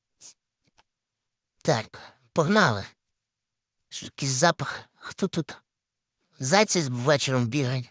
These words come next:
Мгм, дивися, зайці вже на твій часник нападати хочуть.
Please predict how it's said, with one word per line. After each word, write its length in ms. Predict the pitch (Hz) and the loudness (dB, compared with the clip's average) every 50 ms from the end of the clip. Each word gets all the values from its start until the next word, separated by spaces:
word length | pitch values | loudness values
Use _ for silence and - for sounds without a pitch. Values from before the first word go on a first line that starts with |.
| _ - | _ -10
Мгм, 340 | - 139 123 170 214 185 151 | -6 -4 0 0 2 2 2
дивися, 440 | 147 170 180 214 240 220 - 165 151 | 2 4 6 6 6 4 4 0 0
зайці 360 | 143 170 170 170 160 - 160 | 0 2 2 2 2 0 0
вже 280 | 151 143 147 139 147 - - - - - - - _ _ _ _ _ _ - | 0 2 2 0 0 -2 -4 -14 -20 -20 -20 -20 _ _ _ _ _ _ -4
на 160 | - 165 135 | -2 0 0
твій 180 | 117 147 175 180 | 0 0 0 0
часник 560 | - - 196 - - 214 180 - - - - _ _ _ - - _ _ _ _ _ - 139 127 _ - | 2 2 2 2 4 4 2 2 0 -4 -20 _ _ _ -20 -20 _ _ _ _ _ -16 -16 -16 _ -4
нападати 580 | - 160 156 - - 156 143 175 156 156 - 147 | 0 2 2 2 2 2 2 2 2 0 -2 -4
хочуть. 500 | - - 139 135 - - 117 110 - | -2 0 0 0 -2 -4 -10 -10 -14